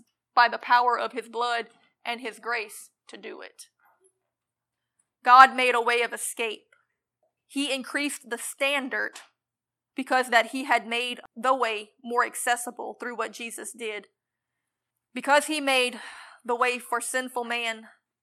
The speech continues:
to die and to release those evil spirits, sanctification, which begins at salvation, is the process of being led into truth by the Holy Spirit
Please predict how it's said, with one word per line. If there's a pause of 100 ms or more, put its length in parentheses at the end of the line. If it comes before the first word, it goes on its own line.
to
die
and
to
release
those
evil
spirits, (640)
sanctification, (320)
which
begins
at
salvation, (800)
is
the
process (480)
of
being
led (120)
into (120)
truth (400)
by
the
Holy
Spirit